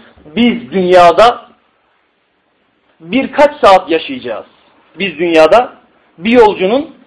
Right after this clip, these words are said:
dinlenmek için duraklamış olduğu ağacın altına ne kadar durduysa o kadar yaşayacağız.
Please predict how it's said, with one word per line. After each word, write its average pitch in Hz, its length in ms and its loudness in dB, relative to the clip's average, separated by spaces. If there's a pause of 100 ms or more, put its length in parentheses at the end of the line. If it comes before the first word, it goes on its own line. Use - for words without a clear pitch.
(100)
dinlenmek 226 520 0
için 180 400 -8 (380)
duraklamış 226 520 0
olduğu 208 300 2
ağacın 208 320 2
altına 202 260 -2
ne 269 120 -4
kadar 220 320 -2
durduysa 185 300 -8
o 220 80 -4
kadar 143 220 -6
yaşayacağız. - 480 -18